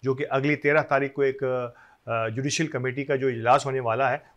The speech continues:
उसमें इसका फैसला किया जाए कि नए जजेस, नए, नए जजेस जो हैं वो, अ, जो है वो, अ, जो है तकर्रुर का तकर्रुर किया जाए, हाई कोर्ट्स के अंदर। आपको याद होगा कि, अ,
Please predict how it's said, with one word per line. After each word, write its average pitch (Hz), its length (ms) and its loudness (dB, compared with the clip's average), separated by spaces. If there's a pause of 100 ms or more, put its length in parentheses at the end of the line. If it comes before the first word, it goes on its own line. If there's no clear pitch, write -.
उसमें 156 220 -2
इसका 147 200 0
फैसला 131 320 0
किया 131 180 -2
जाए 139 140 2
कि 147 100 -4
नए 135 200 -4
जजेस, 131 340 -4
नए, 135 280 -6
नए 135 240 2
जजेस 135 220 0
जो 135 140 -2
हैं 123 120 -4
वो, 151 220 -6 (320)
अ, 127 200 0
जो 120 160 -4
है 127 100 0
वो, 143 240 0
अ, 120 800 -8
जो 117 200 -6
है 131 100 -2
तकर्रुर 165 600 0
का 135 80 0
तकर्रुर 175 340 6
किया 135 200 4
जाए, 127 300 2 (180)
हाई 156 220 6
कोर्ट्स 180 340 6
के 156 120 0
अंदर। 110 260 -4 (360)
आपको 123 220 2
याद 165 200 8
होगा 175 220 4
कि, 170 340 -2
अ, 131 380 -2